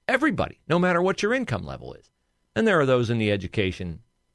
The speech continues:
business, and it is a business, N E A, uh, what is that,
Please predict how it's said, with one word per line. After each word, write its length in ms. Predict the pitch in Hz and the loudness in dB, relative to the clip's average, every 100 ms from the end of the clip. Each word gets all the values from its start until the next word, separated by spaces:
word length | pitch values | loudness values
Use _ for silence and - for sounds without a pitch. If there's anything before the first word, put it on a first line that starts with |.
| _ _ - 80 | _ _ -18 -2
business, 560 | 110 90 104 165 - - | 0 0 -4 -4 -8 -4
and 80 | |
it 140 | 90 80 | -2 0
is 140 | 101 | -2
a 80 | 104 | -2
business, 680 | 90 143 113 104 107 - - _ _ _ _ _ _ _ _ - | 2 2 2 0 -4 -4 -10 _ _ _ _ _ _ _ _ -4
N 140 | 107 | -2
E 180 | 101 92 | 0 -2
A, 320 | 92 95 95 _ _ _ _ _ _ _ _ _ _ _ _ _ _ _ _ _ _ _ _ _ _ | -2 -2 -4 _ _ _ _ _ _ _ _ _ _ _ _ _ _ _ _ _ _ _ _ _ _
uh, 240 | 78 80 - _ _ _ - | -12 -10 -12 _ _ _ -10
what 80 | 62 | -8
is 60 | |
that, 120 | - | -8